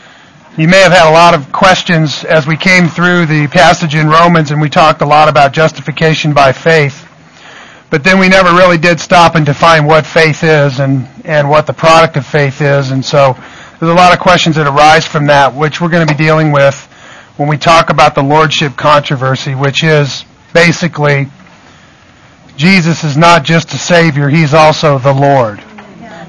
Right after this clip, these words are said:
And when you receive the Savior, you receive Him as Lord. And so there is the obedience of faith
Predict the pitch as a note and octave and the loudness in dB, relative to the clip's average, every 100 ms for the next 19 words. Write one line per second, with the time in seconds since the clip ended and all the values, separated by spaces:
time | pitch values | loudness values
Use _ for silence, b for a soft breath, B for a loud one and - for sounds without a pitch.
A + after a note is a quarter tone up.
0 | - D3 E3 F3 F3+ E3+ - G#3 A3 G3+ | -6 0 2 2 2 0 0 0 2 2
1 | D#3 E3 - G3 G3+ D3+ D3+ D3 C#3 B | 0 -4 0 0 2 0 0 0 -2 B
2 | B B - F3 E3+ D#3+ F#3 F#3+ D#3+ E3 | B B -2 0 0 -2 0 0 2 2
3 | D#3 D#3 D#3+ C3 C#3+ D3 B2+ G#2 - - | 2 2 2 0 0 0 -2 -6 -16 -20
4 | - - - B B B B B - D#3 | -20 -20 -20 B B B B B -8 -2
5 | D#3 D3+ - E3 D#3 D#3 F#3+ E3 D#3+ E3+ | 0 0 0 2 2 2 2 0 0 0
6 | D3+ D#3 G#3 F#3+ F3 - D3+ B2+ - F#3+ | 2 2 2 2 0 0 -4 -4 0 0
7 | F3+ D3 - | 2 -2 -10